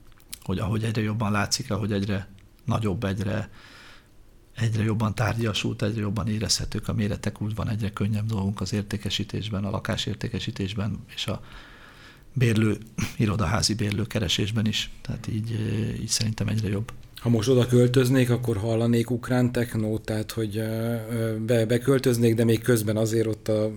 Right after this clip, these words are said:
Speaker 2: daruk azért dolgoznak?
Speaker 1: Nem, villanyszerelőink vannak, ö, ukrán villanyszerelőink, ő-,
Speaker 2: <laughs>
Speaker 1: ők megtapadtak, hogy így fogalmazzak, tehát, ö, érkezett a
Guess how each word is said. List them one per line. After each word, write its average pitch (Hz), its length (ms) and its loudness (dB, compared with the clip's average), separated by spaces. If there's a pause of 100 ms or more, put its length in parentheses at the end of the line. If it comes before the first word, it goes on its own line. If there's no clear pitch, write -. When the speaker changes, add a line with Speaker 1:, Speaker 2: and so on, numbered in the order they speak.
(180)
Speaker 2:
daruk 107 340 0
azért 104 320 -2
dolgoznak? 101 800 -4 (200)
Speaker 1:
Nem, 127 400 6
villanyszerelőink 113 1040 4
vannak, 107 480 -2
ö, 95 260 0
ukrán 113 420 0
villanyszerelőink, 104 840 4
ő-, 107 180 2
Speaker 2:
<laughs> 131 40 2
Speaker 1:
ők 127 100 -2
megtapadtak, 117 760 0
hogy 101 160 -2
így 104 120 -2
fogalmazzak, 107 600 2
tehát, - 240 -6
ö, 104 220 0
érkezett 104 640 -2
a 104 200 -2